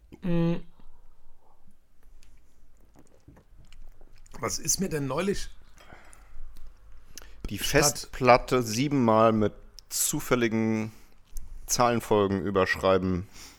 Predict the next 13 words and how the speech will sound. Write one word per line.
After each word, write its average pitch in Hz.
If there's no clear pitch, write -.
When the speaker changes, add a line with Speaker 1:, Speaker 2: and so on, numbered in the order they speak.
Speaker 1:
Und 143
dann 175
ist 208
sie 190
wirklich 165
Speaker 2:
Als 165
Speaker 1:
sauber? 156
Speaker 2:
So 104
als -
wenn 107
du 101
dich 104
zum 95